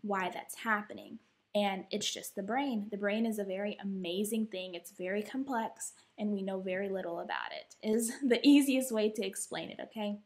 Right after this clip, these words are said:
Another thing you'll start noticing is increased difficulty with speech, as well as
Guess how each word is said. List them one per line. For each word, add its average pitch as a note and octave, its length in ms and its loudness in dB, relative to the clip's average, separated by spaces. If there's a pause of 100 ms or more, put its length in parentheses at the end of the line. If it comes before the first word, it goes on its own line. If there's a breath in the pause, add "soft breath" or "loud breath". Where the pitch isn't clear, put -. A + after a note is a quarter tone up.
(100)
Another A#3 340 4
thing C4 260 2
you'll C4 120 4
start C4 260 0
noticing D4 640 0 (100)
is A3+ 280 0
increased A#3+ 640 0
difficulty A#3 640 -2
with - 220 -6
speech, - 800 -4 (340 loud breath)
as A#3 220 4
well A#3 400 2
as A3 340 0